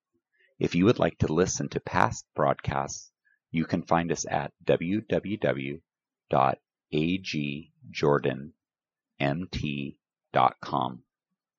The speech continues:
You can find links for our live broadcast as well as links to past broadcasts. Look for Jordan Assembly of God Church on iTunes, Google Podcast, Podbean, or Spotify. Or if you like to watch the service, you can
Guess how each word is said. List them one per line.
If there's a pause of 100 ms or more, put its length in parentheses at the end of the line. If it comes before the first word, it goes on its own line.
(420)
You
can
find
links
for
our
live (160)
broadcast (100)
as
well
as
links
to
past
broadcasts. (760)
Look
for
Jordan
Assembly
of
God
Church
on (100)
iTunes,
Google
Podcast, (200)
Podbean, (320)
or
Spotify. (680)
Or
if
you
like
to
watch
the
service,
you
can